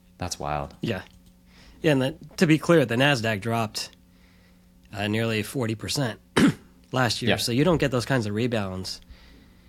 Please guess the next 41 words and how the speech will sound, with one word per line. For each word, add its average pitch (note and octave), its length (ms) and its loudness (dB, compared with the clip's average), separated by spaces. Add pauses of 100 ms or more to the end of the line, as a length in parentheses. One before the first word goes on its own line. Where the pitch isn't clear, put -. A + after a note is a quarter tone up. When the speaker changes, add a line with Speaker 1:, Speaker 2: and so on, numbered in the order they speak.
(160)
Speaker 1:
Yeah, - 120 -6
right. - 200 -10
Speaker 2:
out A#2+ 160 0
of G#2 80 -6
thin G#2+ 340 -4
air, A#2 300 -2
right? G#2 240 -6
Or G#2+ 200 -6
out G#2 180 -8
of, G2 280 -14 (200)
on A#2+ 120 -4
the A2 60 -2
back A2 240 -2
of G#2 140 -6
a, G2 100 -6 (760)
you D#3 120 0
know, G2 120 -2
another G#2+ 280 -2
good G#2+ 200 -6
year A2 220 -6
all G#2+ 220 -10
the G#2 80 -6
time. A2 480 -6
It G#2 160 -8 (340)
typic-, D3+ 380 0 (640)
volatility C#3 540 2
bunches. G2 520 -4
So G#2 380 -4 (200)
you A#2 140 0
get B2+ 200 4
the G#2+ 60 -8
good B2+ 240 0
years C3 380 2 (380)
on B2+ 100 0
the G#2 80 -2
back A2 260 -2
of G2+ 140 -6
a G2 100 -10 (120)
really A#2 260 0
bad G2+ 300 -6
year. E2+ 180 -16